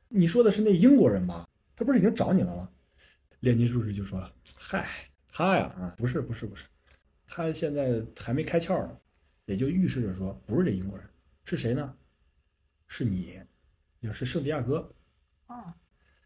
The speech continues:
Speaker 1: 你才是我的弟子，才是我要被教导的那个人。完了之后，俩人就聊起来了，说：“小伙子怎么回事啊？怎么到这个绿洲里来了？然后接下来什么打算啊？”就开始聊呗。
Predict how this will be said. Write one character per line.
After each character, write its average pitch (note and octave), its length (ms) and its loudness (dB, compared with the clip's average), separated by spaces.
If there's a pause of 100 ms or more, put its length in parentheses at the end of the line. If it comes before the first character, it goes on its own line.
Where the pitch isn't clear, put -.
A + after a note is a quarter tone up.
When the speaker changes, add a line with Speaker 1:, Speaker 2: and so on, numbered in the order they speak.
(460)
Speaker 1:
你 B2 240 2
才 A2+ 240 -2
是 F3 260 0 (460)
我 G2+ 160 -4
的 F#2 80 -4
弟 G2 160 -4
子， - 140 -10 (500)
才 - 160 -8
是 A#2+ 120 -2
我 G#2 120 -2
要 F#2 100 -6
被 G2+ 120 -6
教 A#2 160 -2
导 F#2 160 -10
的 - 100 -20
那 G2+ 80 -18
个 G2 80 -20
人。 - 80 -20 (1300)
完 D3+ 140 4
了 G#3 80 6
之 G3+ 60 6
后， G3+ 120 8
俩 A#2+ 140 4
人 A#2+ 100 4
就 C#3+ 60 4
聊 A#2 200 2
起 B2+ 120 0
来 G2 100 -4
了， G2 140 -4
说 A2+ 420 -4
：“小 C3 180 -8
伙 C3+ 160 -2
子 B2 200 2
怎 A#2+ 120 -2
么 G#2 80 -2
回 B2+ 120 0
事 E3 80 4
啊？ C#3+ 320 4
怎 A#2+ 100 0
么 G#2+ 80 -4
到 A#2 160 0
这 A2+ 100 -2
个 A2 200 -2
绿 B2 120 4
洲 C#3+ 140 2
里 C#3 120 2
来 G2 160 -2
了？ G2+ 220 -8 (360)
然 - 160 -20
后 G#2+ 80 -12
接 B2 160 0
下 B2+ 60 6
来 A#2+ 120 4
什 A#2 100 -2
么 B2+ 80 2
打 B2+ 140 0
算 D3+ 180 2
啊？” B2 220 2
就 A#2 60 -12
开 A2 140 -14
始 G2 60 -8
聊 G2 200 -6
呗。 A2 120 -4